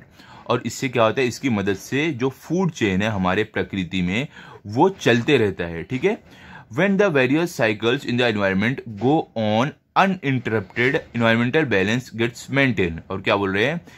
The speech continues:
कि जब कई जो साइकिल है हमारे नेचर में वो बिना किसी रुकावट के चलती रहती है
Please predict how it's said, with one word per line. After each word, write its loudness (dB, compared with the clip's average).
कि -4
जब 0
कई 2
जो -2
साइकिल -2
है 0
हमारे 0
नेचर 0
में 0
वो 0
बिना 0
किसी -2
रुकावट 4
के -6
चलती -2
रहती 0
है -2